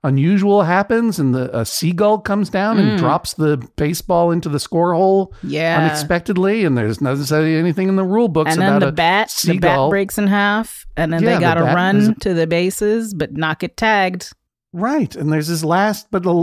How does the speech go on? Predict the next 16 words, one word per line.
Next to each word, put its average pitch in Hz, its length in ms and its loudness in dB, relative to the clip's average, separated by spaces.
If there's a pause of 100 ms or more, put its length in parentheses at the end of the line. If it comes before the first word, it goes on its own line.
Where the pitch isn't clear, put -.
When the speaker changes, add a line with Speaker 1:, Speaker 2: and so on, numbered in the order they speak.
Speaker 1:
a 156 100 2
last 170 460 0
minute 196 300 0
come 180 200 -2
from 165 160 -4
behind 151 380 -2
victory 175 440 -4
is 127 180 -8
definitely 151 500 -6
part 165 400 -2
of 110 320 -6 (600)
these 143 260 -4
competitions. 143 840 -4
And 120 180 -4
I, 117 280 -8
I, 139 200 -6